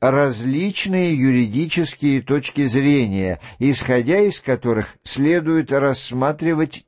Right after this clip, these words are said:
тяжбу дела. Эти законы уже сами по себе являются всеобщими сторонами, благодаря которым он обладает всеобщим сознанием и рассматривает сам предмет в общем виде.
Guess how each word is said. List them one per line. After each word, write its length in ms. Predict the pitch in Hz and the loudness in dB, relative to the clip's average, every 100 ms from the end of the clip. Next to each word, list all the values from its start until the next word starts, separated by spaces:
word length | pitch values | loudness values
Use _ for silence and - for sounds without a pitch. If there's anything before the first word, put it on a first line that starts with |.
| - | -4
тяжбу 920 | 147 120 107 107 95 92 104 101 - - | 2 2 2 -2 -6 -6 -4 -4 -6 -8
дела. 760 | 131 113 110 95 85 85 82 _ _ _ _ - - - | -2 2 2 2 -2 -4 -6 _ _ _ _ -16 -10 0
Эти 280 | 175 208 208 | 2 2 2
законы 640 | 175 190 - 208 208 208 | 0 -2 0 0 0 0
уже 280 | 185 165 175 | 2 2 0
сами 460 | - 202 226 220 | 0 0 0 -2
по 220 | 196 190 | -2 -2
себе 360 | 175 165 147 156 | 0 -2 2 2
являются 680 | 143 143 151 196 190 - 175 | 2 2 2 2 0 -2 -6
всеобщими 1040 | - - 156 170 190 214 151 - 120 104 | -6 -6 0 2 4 4 0 -8 -6 -6
сторонами, 960 | 104 - 120 113 117 101 85 82 85 - - - | -6 -4 -2 0 0 -2 -4 -4 -6 -8 -14 -6
благодаря 720 | 104 127 131 139 135 143 208 | 2 2 2 2 2 2 2
которым 600 | 208 196 190 190 185 170 - - _ | 0 -2 0 0 0 -4 -10 -20 _
он 280 | 135 170 185 | 2 2 2
обладает 800 | 175 143 147 143 135 190 202 - | -2 0 0 0 2 2 0 -2
всеобщим 880 | - - 151 156 180 165 - 135 117 | -8 -2 2 4 4 2 -4 -8 -6
сознанием 1040 | 135 123 117 143 208 220 170 139 117 - | -2 0 0 -2 0 0 0 0 -2 -4
и 140 | 143 | 0
рассматривает 1040 | 160 147 139 - 156 170 - 120 113 117 - | 2 2 -2 -6 -4 -2 -2 -2 0 0 -2
сам 260 | 147 135 | -2 -2
предмет 600 | 110 113 113 113 165 214 - | -2 -2 -2 -2 -2 -2 -2
в 360 | 113 107 107 | -2 0 2
общем 540 | 120 131 - - 160 131 | 2 0 -4 -4 -4 -4
виде. 540 | 90 87 78 90 82 | -6 -8 -4 -4 -4